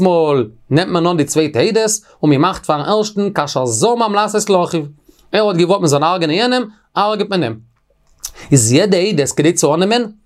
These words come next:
דארף זיין, א אפשרות צו אים מאזים זיין. ממילא, בחקירות, אמר אחד מהם, אינו יודע, עדותן בתולה, דהוה לו, עדות שהיא הטו יכול להזימו. וואס זאל זיין? אז ער האט זאגן, וואס ער שטארט איז געווען, איך ווייס נישט. ער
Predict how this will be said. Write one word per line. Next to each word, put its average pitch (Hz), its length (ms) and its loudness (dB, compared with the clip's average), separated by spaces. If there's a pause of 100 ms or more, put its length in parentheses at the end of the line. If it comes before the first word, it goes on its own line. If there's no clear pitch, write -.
(100)
דארף 139 140 2
זיין, 185 200 0
א 151 120 0
אפשרות 226 680 0 (240)
צו - 120 -2
אים 202 100 -2
מאזים 151 360 -2
זיין. 90 180 -6 (600)
ממילא, 127 460 4 (880)
בחקירות, 151 680 -2 (480)
אמר 208 340 0
אחד 208 180 -4
מהם, 175 160 -4
אינו 208 180 -2
יודע, 175 340 0
עדותן 208 360 -2
בתולה, 147 520 0 (300)
דהוה 190 400 0
לו, 190 360 0
עדות 220 440 0
שהיא 180 300 2
הטו 202 180 0
יכול 202 240 2
להזימו. 220 480 2 (460)
וואס 214 160 2
זאל 208 120 2
זיין? 131 260 0 (460)
אז 117 180 0
ער 214 140 0
האט 180 80 -2
זאגן, 185 240 0
וואס 160 200 0
ער 175 100 2
שטארט 196 200 -2
איז 170 60 0
געווען, 208 320 0
איך 226 100 0
ווייס 277 260 0
נישט. 240 260 -2
ער - 40 -18